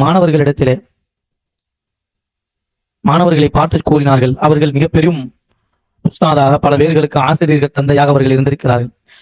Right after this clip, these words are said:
"சஹாபாக்களை விடவும் நீங்கள் அதிகமாக தொழுகையில் ஈடுபடுகின்றீர்கள், நோன்பு நோக்கின்றீர்கள்,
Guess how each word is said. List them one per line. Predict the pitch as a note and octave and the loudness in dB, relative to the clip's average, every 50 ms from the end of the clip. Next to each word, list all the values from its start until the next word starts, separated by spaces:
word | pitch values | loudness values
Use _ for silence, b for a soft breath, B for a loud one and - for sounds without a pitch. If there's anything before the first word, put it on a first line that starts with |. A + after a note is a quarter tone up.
| b b b b | b b b b
"சஹாபாக்களை | - D#3 - E3+ F#3+ G3+ G#3 G3+ F3+ F#3 F3+ F3 E3 | -4 -2 0 0 0 0 0 0 0 0 2 2 2
விடவும் | D3+ D3 D3 D3 F#3+ G3+ | 2 2 2 2 2 2
நீங்கள் | F#3 F3 E3+ - | 2 2 2 2
அதிகமாக | C#3+ E3 E3 F#3 F#3 F#3+ F#3 | 2 2 2 2 2 2 0
தொழுகையில் | F3 - E3 F#3+ F#3+ F#3+ F3+ E3 D#3+ E3+ | 0 2 0 2 2 2 2 4 2 2
ஈடுபடுகின்றீர்கள், | F3 E3+ D#3+ D#3+ D3+ D3+ D3+ C#3+ D3 C#3 D#3 F#3 G3 | 2 2 2 2 2 2 2 2 2 2 2 4 4
நோன்பு | E3+ E3+ F#3 G3 G3 | 2 2 2 2 0
நோக்கின்றீர்கள், | E3+ E3 - E3+ D3 D3 D3 C3+ C3+ E3+ | 0 0 0 0 0 2 2 2 2 0